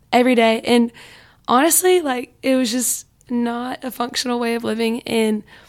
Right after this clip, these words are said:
I remember I would come home on holidays and just sleep and sleep and sleep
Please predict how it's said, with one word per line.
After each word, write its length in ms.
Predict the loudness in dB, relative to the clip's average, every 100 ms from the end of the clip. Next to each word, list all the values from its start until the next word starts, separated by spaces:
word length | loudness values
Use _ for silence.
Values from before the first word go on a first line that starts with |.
| _ _ -2
I 60 | 2
remember 220 | 4 2
I 140 | 0
would 80 | -2
come 220 | -2 -2
home 200 | 0 0
on 120 | 0 -2
holidays 400 | -2 -2 -2 -2
and 100 | -2
just 180 | 0
sleep 480 | 0 0 0 -4 -8 -8
and 140 | -4
sleep 400 | -2 -2 -4 -4
and 200 | -4 -2
sleep 340 | 0 0 0